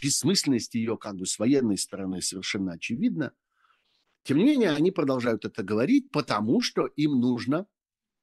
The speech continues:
оправдать еще более свирепые удары, которые ждут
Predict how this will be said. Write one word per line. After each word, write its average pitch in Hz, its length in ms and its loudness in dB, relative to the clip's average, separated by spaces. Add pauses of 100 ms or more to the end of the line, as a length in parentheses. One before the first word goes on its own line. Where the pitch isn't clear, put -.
(1120)
оправдать 120 760 -2 (440)
еще 113 360 0
более 113 280 2
свирепые 117 560 0
удары, 104 460 -2
которые 98 400 -8
ждут 90 380 -6